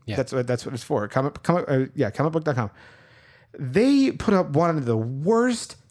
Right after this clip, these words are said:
Speaker 2: clickbait articles I've
Speaker 1: <laughs>
Speaker 2: ever seen.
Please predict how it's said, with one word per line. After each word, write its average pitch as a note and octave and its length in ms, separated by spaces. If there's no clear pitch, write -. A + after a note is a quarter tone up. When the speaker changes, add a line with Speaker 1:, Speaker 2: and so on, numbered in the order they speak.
Speaker 2:
clickbait E3 640
articles B2 500
I've F#3 260
Speaker 1:
<laughs> D3+ 100
Speaker 2:
ever G3+ 400
seen. D3+ 580